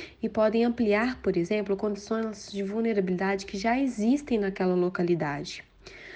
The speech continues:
Os desastres, eles vão interferir na dinâmica das doenças em um território e podem prejudicar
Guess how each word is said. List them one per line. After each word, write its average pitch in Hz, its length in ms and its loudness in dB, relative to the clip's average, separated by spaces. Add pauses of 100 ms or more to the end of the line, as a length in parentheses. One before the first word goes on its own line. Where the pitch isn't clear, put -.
(280)
Os 196 120 6
desastres, 185 600 4
eles 175 160 2
vão 202 160 4
interferir 190 540 2
na 196 100 4
dinâmica 208 600 2
das 240 160 0
doenças 202 500 0
em 196 100 0
um 196 80 0
território 175 720 -2 (420)
e 196 40 -2
podem 214 280 6
prejudicar 196 640 -2